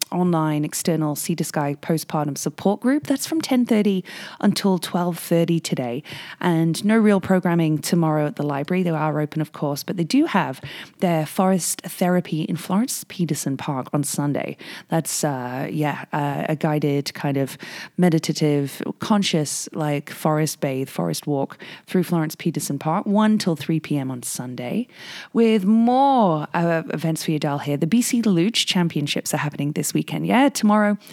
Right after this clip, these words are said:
and Sunday, and you can spectate for free at the Whistler Siding Centre above lot, uh, adjacent to lot eight there.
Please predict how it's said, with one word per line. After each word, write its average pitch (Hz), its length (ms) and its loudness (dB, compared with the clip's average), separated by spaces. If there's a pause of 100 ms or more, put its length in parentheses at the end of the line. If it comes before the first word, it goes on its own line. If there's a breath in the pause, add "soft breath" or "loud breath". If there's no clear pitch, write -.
(140 loud breath)
and 196 240 4
Sunday, 185 420 4
and 160 80 4
you 165 120 4
can 175 120 0
spectate - 460 -2
for 151 120 -2
free 233 540 4 (420 loud breath)
at 208 240 4
the 202 80 6
Whistler 165 360 2
Siding 156 380 2
Centre 143 380 0
above 135 320 -2
lot, 139 300 -2
uh, 139 340 -2
adjacent 151 640 0
to 135 320 0
lot 147 280 0
eight 147 220 0
there. - 280 -4